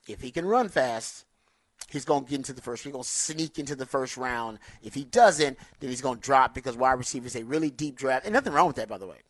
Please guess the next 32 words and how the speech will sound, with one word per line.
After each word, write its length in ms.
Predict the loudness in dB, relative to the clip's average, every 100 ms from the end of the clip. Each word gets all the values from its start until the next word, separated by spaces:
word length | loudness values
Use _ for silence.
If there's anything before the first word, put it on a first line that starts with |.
| _
And 100 | -10
dropping 380 | 2 2 2 -2
for 80 | -4
him 200 | -4 -4
is 160 | -10 -16 _ -10
into 200 | -6 -6
the 60 |
second 340 | -4 -4 -4 -6
round. 260 | -12 -14 _ -20 -20 -8
So 260 | -2 -2 -2 4
I 80 | 4
say 200 | 4 0
drop, 320 | 4 4 6
it's 80 | 4
not 60 |
like 140 | 4 2
he's 60 |
gonna 140 | -2 0
drop 240 | 2 2
into 140 | -2 -8
the 80 |
middle 240 | -4 -2 -2
rounds. 400 | -4 -8 -10 -16 -20 -8
So 180 | 2 4
there's 220 | 4 4
no 100 | 0
shame 500 | 0 0 2 0 -2
in 100 | -2
that, 260 | -2 -2 -6 -10 0
but 160 | 0
for 160 | 0 -8
him, 500 | 0 2 2 0